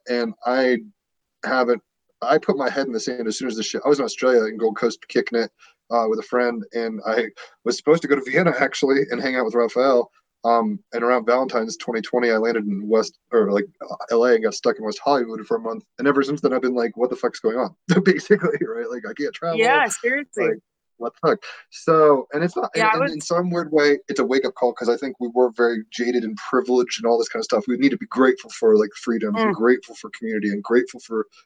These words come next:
Speaker 1: everything. I think this is kind of part of my lesson, at least. It's like, shit. You never know what you
Speaker 2: Seriously.
Speaker 1: have until it's gone.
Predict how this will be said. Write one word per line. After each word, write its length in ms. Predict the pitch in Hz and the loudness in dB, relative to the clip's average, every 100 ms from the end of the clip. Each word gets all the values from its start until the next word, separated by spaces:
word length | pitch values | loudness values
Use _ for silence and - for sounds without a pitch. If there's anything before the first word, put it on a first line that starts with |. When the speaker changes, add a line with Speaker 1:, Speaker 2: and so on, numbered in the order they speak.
| _ _ | _ _
Speaker 1:
everything. 540 | 127 135 120 113 104 98 - | 0 0 -4 -6 -10 -12 -6
I 80 | 117 | -2
think 220 | 127 101 | -2 0
this 160 | 120 | -2
is 100 | 110 | -2
kind 200 | - 120 | -6 -4
of 80 | 110 | 0
part 160 | - 113 | 2 0
of 60 | |
my 120 | 101 107 | 0 -2
lesson, 300 | 104 98 104 | -4 -4 -10
at 60 | |
least. 160 | 104 - | -8 -8
It's 100 | 98 | -10
like, 140 | 101 | -10
shit. 340 | - - 120 - _ _ _ _ _ _ _ _ _ _ _ | -8 0 0 0 _ _ _ _ _ _ _ _ _ _ _
You 120 | - 127 | -8 -2
never 180 | 120 | 0
know 160 | 123 131 | 4 4
what 60 | 123 | 4
you 60 | |
Speaker 2:
Seriously. 160 | - 127 | 2 0
Speaker 1:
have 100 | 117 | 2
until 160 | 131 | 0
it's 100 | 117 | 0
gone. 360 | - 160 151 | -2 0 2